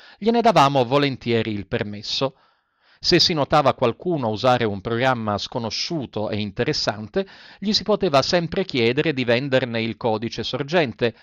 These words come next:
in modo da poterlo leggere, modificare o cannibalizzare alcune parti per creare un nuovo programma.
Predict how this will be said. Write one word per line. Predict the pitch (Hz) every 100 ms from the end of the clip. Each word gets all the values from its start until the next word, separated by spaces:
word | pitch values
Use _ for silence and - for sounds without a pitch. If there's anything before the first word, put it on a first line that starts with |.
| _ _
in | 175 190
modo | 185 143
da | 123 117
poterlo | 113 113 113 107
leggere, | 127 104 95 98 131 175 -
modificare | 135 131 156 185 117 123 135
o | - 131 - -
cannibalizzare | 180 165 160 156 147 131 120 123 139 113 107 110 127
alcune | 104 - 143
parti | 131 107 - -
per | 131 147 156
creare | - 185 147 160 160
un | 143 127
nuovo | 120 104
programma. | 104 113 104 - 101 123